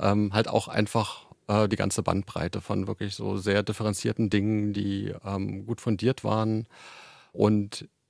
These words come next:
eher Dinge, die so auf stereotype Annahmen beruht haben auf der anderen Seite. Aber ja, prinzipiell kommt da eher, glaub ich,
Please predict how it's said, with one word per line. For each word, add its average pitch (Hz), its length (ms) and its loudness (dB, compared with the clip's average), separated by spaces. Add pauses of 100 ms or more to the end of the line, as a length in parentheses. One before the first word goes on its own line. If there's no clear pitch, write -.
eher 104 640 4
Dinge, 107 460 2
die 101 300 -2
so 101 360 0
auf - 260 -2
stereotype 120 600 2
Annahmen 104 420 2
beruht 107 340 -2
haben 101 160 0
auf 101 100 -4
der - 120 -6
anderen 101 260 0
Seite. 101 440 -4 (640)
Aber 101 340 6 (200)
ja, 85 260 2
prinzipiell 98 720 0 (260)
kommt 113 240 4
da 104 120 6
eher, 110 140 4
glaub 104 180 2
ich, - 160 -4